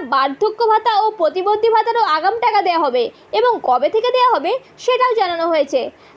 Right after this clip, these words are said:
তাই ভিডিওটি আপনাদের জন্য অত্যন্ত গুরুত্বপূর্ণ হতে চলেছে, কারণ এই ভিডিওর মাধ্যমে আমি আপনাদেরকে জানাতে চলেছি যে লক্ষ্মীর ভাণ্ডার প্রকল্পে জুলাই মাসের টাকা কবে থেকে দেবে সুবিধাভোগী মহিলাদের ব্যাংকের অ্যাকাউন্টে।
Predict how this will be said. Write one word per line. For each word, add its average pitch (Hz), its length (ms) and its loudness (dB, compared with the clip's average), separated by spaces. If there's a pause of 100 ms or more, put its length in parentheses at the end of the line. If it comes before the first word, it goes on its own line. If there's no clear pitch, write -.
তাই 466 180 2
ভিডিওটি 381 340 0
আপনাদের 415 400 -2
জন্য 466 180 0 (120)
অত্যন্ত 392 460 0
গুরুত্বপূর্ণ 466 440 2 (100)
হতে 466 160 0
চলেছে, 466 340 2 (380)
কারণ 427 240 0
এই 453 140 2
ভিডিওর 392 380 2
মাধ্যমে 440 280 0 (140)
আমি 349 120 -2
আপনাদেরকে 359 460 -2 (120)
জানাতে 320 320 -2
চলেছি 466 400 2 (340)
যে 427 200 2
লক্ষ্মীর 427 360 2
ভাণ্ডার 466 300 0
প্রকল্পে 480 380 2 (120)
জুলাই 349 320 0
মাসের 466 280 -2
টাকা 440 220 0 (140)
কবে 330 240 0
থেকে 466 220 0
দেবে 466 220 2
সুবিধাভোগী 466 480 2
মহিলাদের 440 440 2
ব্যাংকের 453 360 0
অ্যাকাউন্টে। 370 460 0